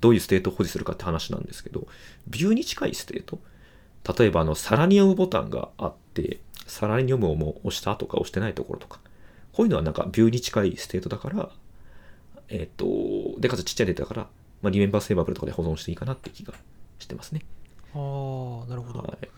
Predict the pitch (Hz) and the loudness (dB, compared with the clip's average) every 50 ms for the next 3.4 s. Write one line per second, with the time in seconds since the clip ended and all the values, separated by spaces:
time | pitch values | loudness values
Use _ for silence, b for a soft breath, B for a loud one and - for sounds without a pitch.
0 | b b b b - 139 120 117 160 151 143 131 131 - - - - - - B | b b b b -12 -10 -8 -4 -2 -2 -2 -2 -4 -6 -8 -12 -16 -16 -18 B
1 | B B B B B B B B B - 101 104 143 185 202 180 127 - - 123 | B B B B B B B B B -2 0 4 6 6 6 6 4 4 4 4
2 | 123 120 - 123 127 120 110 101 101 101 - - - - - - - - 147 151 | 4 4 2 2 2 2 2 2 0 0 -4 -12 -12 -10 -10 -4 -4 -2 0 0
3 | 147 151 147 160 175 180 - - | 0 2 2 4 2 2 0 -2